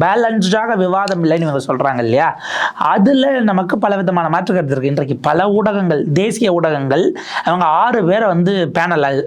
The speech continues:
லிஸ்டா கூப்பிடுவாங்க. ஒரு பாஜகக்காரர் இருப்பார், இன்னொருத்தர் வந்து பாத்தீங்க அப்படின்னா அனலிஸ்ட் அப்படின்னு வருவாரு, பொலிட்டிக்கல் அனலிஸ்ட். மூணாவது ஆளு, அஹ்,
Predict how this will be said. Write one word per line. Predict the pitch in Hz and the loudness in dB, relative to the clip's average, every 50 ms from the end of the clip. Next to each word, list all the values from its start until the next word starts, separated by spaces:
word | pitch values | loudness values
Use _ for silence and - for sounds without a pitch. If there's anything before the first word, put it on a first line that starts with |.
| - | -2
லிஸ்டா | 147 147 147 143 - - 165 160 | -2 -2 -2 -2 -2 -2 -2 0
கூப்பிடுவாங்க. | - 156 139 131 127 120 113 117 - - - - - - - - | -2 -2 -2 0 0 0 0 -2 -4 -6 -10 -14 -12 -12 -6 -2
ஒரு | - 214 240 262 277 | 0 0 2 2 2
பாஜகக்காரர் | 202 196 190 175 185 180 156 156 143 - 151 131 123 127 127 127 | 2 2 2 0 -2 -2 0 0 -2 0 0 0 0 0 -2 -2
இருப்பார், | 110 - - 120 - - - - - _ - - - - - - - - | -2 -2 -2 -2 -2 -4 -10 -16 -20 _ -14 -14 -14 -14 -16 -10 -4 0
இன்னொருத்தர் | 269 277 285 320 311 311 226 240 247 226 | 2 2 4 4 2 2 2 2 2 2
வந்து | 214 196 208 202 | 2 2 0 0
பாத்தீங்க | 190 175 175 175 170 151 | 0 0 0 0 0 0
அப்படின்னா | 139 139 131 135 135 139 147 156 170 170 - - - - 156 156 | 0 0 0 0 0 0 0 0 0 -2 -4 -6 -6 -2 -2 0
அனலிஸ்ட் | 214 247 240 233 226 175 - 175 - 151 | 2 2 0 0 0 -2 -2 -2 -2 -2
அப்படின்னு | 131 139 151 147 127 | 0 0 0 2 2
வருவாரு, | 120 123 120 117 117 120 120 185 | 2 2 0 0 0 -2 0 0
பொலிட்டிக்கல் | 208 220 185 202 170 190 165 143 | 0 0 0 0 0 0 0 0
அனலிஸ்ட். | 127 120 117 117 113 - - - - - - - - - - - - - | 0 0 -2 -2 -2 -4 -6 -10 -12 -14 -16 -18 -16 -16 -18 -6 0 0
மூணாவது | 220 262 285 285 269 254 196 180 | 2 2 2 2 0 2 2 2
ஆளு, | 156 147 143 143 156 165 180 - - - - - - - - - | 2 2 2 2 2 2 0 -2 -6 -14 -20 -20 -20 -12 -4 -2
அஹ், | - 175 180 185 185 185 190 | 0 0 0 0 0 0 -2